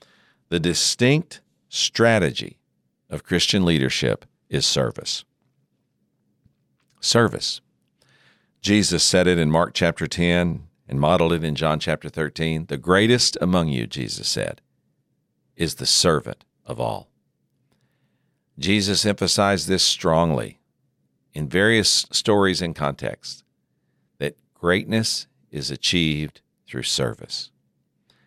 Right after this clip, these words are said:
Now, developing servanthood as a leader can be challenging because, quite frankly, when you come to be the leader, you find that a lot of other people are now serving you.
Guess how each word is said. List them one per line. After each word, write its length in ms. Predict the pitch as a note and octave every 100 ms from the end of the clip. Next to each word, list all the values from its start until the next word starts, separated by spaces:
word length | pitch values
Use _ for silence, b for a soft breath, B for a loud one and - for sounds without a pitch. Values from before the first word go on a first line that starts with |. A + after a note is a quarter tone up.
| _ _ _ _ _ _ _ _ _ _ _ _ _ _ -
Now, 160 | F#2
developing 600 | F2+ G#2 A#2+ D#3 F#3 E3+ C3+
servanthood 640 | - A2+ F#2 E2 F2 D#2+
as 180 | D#2 D2+
a 60 |
leader 580 | D2+ E2 F2 A#1+ G1+ - _ _ _ _
can 220 | - F2
be 120 | E2 E2+
challenging 600 | - C#3+ G#2+ B1 - - _ _ _ _ _ _ -
because, 300 | - F2 E2
quite 300 | - F2+ D#2
frankly, 400 | E2+ F2 A#2+ C#3+
when 160 | G2+ C#2+
you 160 | C2+
come 260 | - F2+ F2
to 100 | F2
be 140 | E2+
the 120 | E2 C2
leader, 540 | F2+ D3+ D#2 - C3+ _ _ _ _ _ _ _ _ _
you 120 | - D2+
find 380 | F2 E2+ A2
that 160 | F2 C#2 -
a 60 | C2
lot 260 | C2 G2+
of 80 | F#2
other 200 | G#2+ A#2
people 520 | - D2+ F#2+ G#2+ B2+ -
are 160 | D2 C#2+
now 200 | D2 F2
serving 520 | - D2+ D2 G2 A#2
you. 300 | D#3 G#2